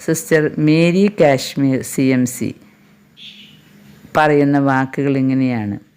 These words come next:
"മരിച്ച ആത്മാക്കൾ എപ്പോഴും അമ്മയുടെ അടുത്ത് വരെ ഞാൻ കാണുന്നുണ്ട്, കാണാറുണ്ട്, മനസ്സിലാക്കിയിട്ടുണ്ട്. ഒരിക്കൽ ഈ സിസ്റ്റർ ബോർഡിങ്ങിലായിരിക്കുന്ന സമയത്ത് ഒല്ലൂർ പള്ളിയിലേക്ക് പോകാനായിട്ട് അവരെല്ലാവരും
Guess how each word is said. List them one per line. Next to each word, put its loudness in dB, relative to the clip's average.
"മരിച്ച 0
ആത്മാക്കൾ 2
എപ്പോഴും 2
അമ്മയുടെ 0
അടുത്ത് -4
വരെ 2
ഞാൻ 2
കാണുന്നുണ്ട്, 2
കാണാറുണ്ട്, 2
മനസ്സിലാക്കിയിട്ടുണ്ട്. -2
ഒരിക്കൽ 4
ഈ 0
സിസ്റ്റർ -2
ബോർഡിങ്ങിലായിരിക്കുന്ന 2
സമയത്ത് -2
ഒല്ലൂർ 2
പള്ളിയിലേക്ക് 2
പോകാനായിട്ട് 0
അവരെല്ലാവരും 2